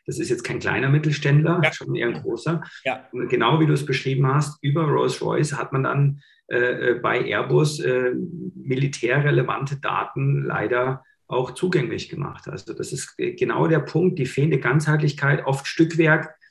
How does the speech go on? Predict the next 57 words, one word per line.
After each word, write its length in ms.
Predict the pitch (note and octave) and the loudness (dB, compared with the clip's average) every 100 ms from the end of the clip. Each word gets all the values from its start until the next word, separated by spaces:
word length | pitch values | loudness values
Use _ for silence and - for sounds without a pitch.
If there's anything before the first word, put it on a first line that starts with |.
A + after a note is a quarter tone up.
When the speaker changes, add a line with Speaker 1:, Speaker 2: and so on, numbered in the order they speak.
| _ - | _ -4
Speaker 1:
Ja, 180 | A#2+ C#3+ | 0 2
ich 140 | - | 2
mache 160 | C#3 C3 | 2 2
mal 100 | A#2+ | 2
hier 180 | D3 | 2
ein 100 | E3 | 4
bisschen 200 | D#3 D#3 | 4 4
was, 220 | D3 C#3 - | 2 2 0
da 140 | A#2+ | 4
mal 100 | D#3+ | 4
ein 80 | D#3 | 4
bisschen 260 | D3 - | 2 2
was, 220 | D3 C#3 - | 2 2 0
aber 140 | - | 0
eben 200 | A#2 C#3 | 0 2
nicht 160 | C#3 - | 2 0
dieser 280 | C3+ C3 - | -2 -2 0
End-to-End-Ansatz, 1080 | D3+ - - F3 F#3 G#2+ A2 G#2+ - - - - - | 0 0 0 0 0 -2 -6 -6 -6 -12 -20 -20 -18
Speaker 2:
Ja. 100 | F#2 | -6
Speaker 1:
den 160 | F#2 - | -2 0
wir 220 | B1 A1+ | 0 0
auch 280 | A#1+ - - | -2 -4 -2
grundsätzlich 500 | C3 B2+ A#2+ - A#2 | 0 2 0 0 -2
in 40 | |
der 80 | A#2+ | -2
Digitalisierung 640 | - A2+ B2 B2+ B2 A2+ | -4 -4 -4 -2 -2 -4
brauchen. 480 | G#2+ G#2+ G2 F2 - - - | -2 -4 -2 -8 -12 -20 -14
Ich 100 | - | -4
möchte 220 | C#3 F#3 F3+ | 2 4 4
mal 100 | C#3+ | 2
auf 100 | D3 | 2
einen 80 | |
anderen 280 | C#3+ F3 D#3+ | 2 2 2
Aspekt 380 | - - B2 - | -2 -4 -6 -4
auch 140 | G#2+ | -6
eingehen. 360 | - D3 C3 G2+ | 0 2 4 2
Du 80 | A2+ | -2
hast 160 | C3 | -4
gerade 160 | - C#3 | -2 -2
gesagt, 460 | C#3 C3+ C3 C3+ C3 | -2 0 0 0 2
der, 160 | B2 | 2
der 180 | B2 C3+ | 2 -4
Kopf, 280 | - D#3+ - - - | -2 -4 -4 -20 -6
nee, 280 | B2 B2 - | -6 -6 -2
doch, 180 | B2 A2 | -2 0
der 140 | A2+ | 0
Kopf, 320 | - - - - | 0 -2 -6 -2
nee, 280 | A#2 F2 - | -2 -2 -2
der 100 | A2+ | -2
Fisch 240 | - F#3 | 4 4
stinkt 260 | - D#3+ D3 | 6 4 4
vom 160 | C#3 C3 | 2 2
Kopf, 200 | C#3 - | 0 2
so 120 | C#3 | 0
ist 140 | A#2+ | 2
richtig. 260 | A#2+ - D#3 | 0 -2 0
Speaker 2:
Ja. 200 | D#3 | 0